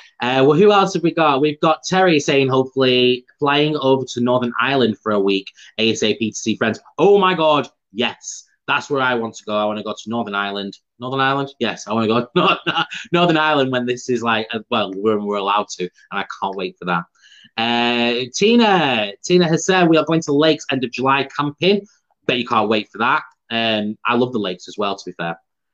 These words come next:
And Bev, Bev has said, "Posh camping in my tin tent,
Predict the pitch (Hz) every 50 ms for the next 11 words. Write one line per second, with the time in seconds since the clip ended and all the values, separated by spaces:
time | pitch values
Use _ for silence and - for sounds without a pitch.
0 | _ _ _ _ _ _ - 175 190 196 196 202 190 175 - - 190 208 214 208
1 | 180 151 127 - - 160 160 156 156 147 - 156 147 143 139 - - 170 175 170
2 | - - - 160 160 160 - 143 131 120 117 117 - - 117 113 117 117 113 113
3 | 117 117 - - - 151 147 151 151 147 - - - 127 127 123 101 87 - -